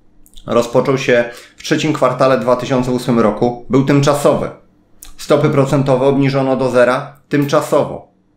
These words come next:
Obligacje korporacyjne w E B C też miał inwestować tylko i wyłącznie tymczasowo. Tymczasem do tego, co rozpoczął, em, E B C, przyłączył się Bank Japonii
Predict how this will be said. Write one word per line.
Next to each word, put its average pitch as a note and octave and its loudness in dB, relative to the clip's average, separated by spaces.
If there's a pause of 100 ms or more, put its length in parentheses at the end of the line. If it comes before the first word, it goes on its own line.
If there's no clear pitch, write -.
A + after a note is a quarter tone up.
(640)
Obligacje C#3 0
korporacyjne A2+ -4
w A#2+ -6
E B2+ -2
B A#2+ -2
C B2+ -2 (280)
też G3+ -2
miał C#3 2
inwestować A2 -4
tylko D3 -2
i C#3+ 0
wyłącznie C3 -8
tymczasowo. B2 -6 (540)
Tymczasem D3 -2 (420)
do C3 -8
tego, E3 -6
co D#3+ -6
rozpoczął, C3+ -6
em, G#2 -10 (480)
E B2 -2
B C3+ -2
C, B2 -4 (220)
przyłączył D#3+ -6
się C#3 -6
Bank C3+ -4
Japonii C3+ -6